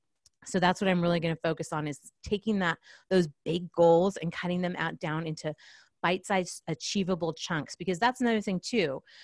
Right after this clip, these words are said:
You wanna lose the thirty pounds, but once you lose the first four, you're like, "Okay, I'm closer to my goal. I get it. And I can do this by making s-, maybe those little small changes." Or another thing, "I wanna grow my business," right? "I wanna increase my income to, you know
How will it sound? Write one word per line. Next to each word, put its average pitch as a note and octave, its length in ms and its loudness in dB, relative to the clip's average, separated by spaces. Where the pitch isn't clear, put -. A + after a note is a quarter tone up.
You F#3+ 140 -4
wanna G#3+ 160 0
lose G#3+ 220 0
the G3 80 -8
thirty G3+ 300 -2
pounds, B3 640 2
but F3+ 300 4
once G#3+ 280 2
you F#3+ 80 0
lose G3 260 0
the F3 80 -2
first - 420 -2
four, A3+ 220 2
you're E3+ 100 0
like, D#3+ 240 -2
"Okay, G3 500 0
I'm E3 160 0
closer F3 320 0
to - 160 -2
my F3 100 4
goal. E3 260 2
I D3+ 100 2
get E3+ 240 -2
it. E3 80 -2
And D#3 120 -6
I D#3+ 140 4
can F3 300 -2
do G#3+ 180 0
this E3 220 0
by D#3+ 140 -4
making E3+ 360 -2
s-, - 160 -10
maybe F3 260 0
those D3+ 220 -2
little D3 200 -4
small E3 320 -2
changes." D3 580 -8
Or F3+ 260 8
another F#3 360 2
thing, F3 260 -2
"I E3 100 0
wanna F3+ 200 0
grow F3 220 2
my F#3+ 160 4
business," E3+ 540 -2
right? D#3+ 260 -2
"I E3+ 60 -2
wanna F3 240 -2
increase F3+ 380 -6
my E3+ 120 -6
income F3 440 -6
to, E3 320 -8
you F3+ 100 -8
know D#3+ 200 -4